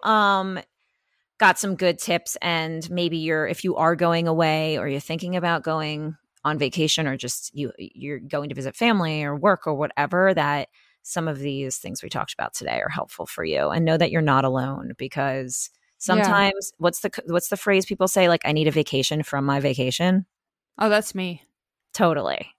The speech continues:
Speaker 1: That was literally
Speaker 2: <laughs>
Speaker 1: me in February. I got
Speaker 2: I'm like,
Speaker 1: home.
Speaker 2: "Maybe I should take a week off and just stay home."
Speaker 1: I,
Speaker 2: <laughs> What is,
Speaker 1: oh my
Speaker 2: what does
Speaker 1: gosh.
Speaker 2: that look like?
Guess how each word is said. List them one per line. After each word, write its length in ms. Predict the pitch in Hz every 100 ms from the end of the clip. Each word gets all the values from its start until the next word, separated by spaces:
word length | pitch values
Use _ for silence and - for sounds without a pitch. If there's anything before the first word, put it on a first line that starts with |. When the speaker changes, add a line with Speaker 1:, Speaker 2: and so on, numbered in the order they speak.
| _ _ -
Speaker 1:
That 80 |
was 160 | 165 151
literally 540 | 147 170 156 147 294
Speaker 2:
<laughs> 20 | 131
Speaker 1:
me 160 | 120
in 80 | 120
February. 640 | - 92 78 58 58 65 - - _ _ _ -
I 100 | 185
got 240 | 196 202
Speaker 2:
I'm 80 | 233
like, 100 | 262
Speaker 1:
home. 140 | 226
Speaker 2:
"Maybe 260 | 220 233 311
I 120 | 320
should 240 | 330 339 247
take 220 | 262 254
a 40 |
week 260 | 240 208 202
off 220 | 196 202
and 120 | 196 180
just 140 | 165
stay 180 | - 175
home." 440 | 156 156 165 156 _ _ -
Speaker 1:
I, 180 | 202 247
Speaker 2:
<laughs> 240 | 208 240
What 120 | -
is, 40 | 349
Speaker 1:
oh 60 |
my 100 | 220
Speaker 2:
what 120 | 240 -
does 80 | 294
Speaker 1:
gosh. 80 | 453
Speaker 2:
that 80 |
look 140 | 220 214
like? 380 | 196 165 160 -